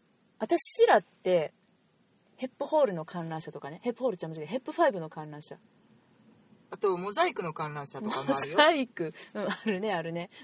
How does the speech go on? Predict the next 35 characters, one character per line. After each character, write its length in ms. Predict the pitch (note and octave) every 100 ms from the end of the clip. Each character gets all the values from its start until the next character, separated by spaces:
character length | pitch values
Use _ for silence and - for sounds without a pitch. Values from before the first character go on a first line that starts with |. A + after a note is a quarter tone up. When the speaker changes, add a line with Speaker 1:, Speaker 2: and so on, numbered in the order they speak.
| G3
Speaker 1:
も 100 | G3
う 60 | A#3+
ロ 180 | A#3 D4
ー 40 |
カ 120 | C#4+
ル 80 | C#4+
す 120 | C#4+ B3+
ぎ 100 | A3
て 80 | D3
っ 20 |
て 100 | D3+
感 180 | E3 E3
じ 100 | D#3
や 40 |
け 60 | F#3+
ど。 60 |
Speaker 2:
あ 40 | B3+
と、 40 |
南 100 | E3+
港 180 | - F4+
に 80 | F4+
も 100 | A3
あ 60 | C#3+
る 60 |
よ 100 | C3+
ね。 180 | C#3 G3+ - - _ _ _
Speaker 1:
南 260 | B3 D4 C#4+
港 180 | C4 B3+
に 100 | A3+
あ 80 | F3+
る 60 |
ね、 200 | G3+ A#3
天 260 | - G#3+ G3+
保 240 | G3 G3
山。 240 | E3 C#3+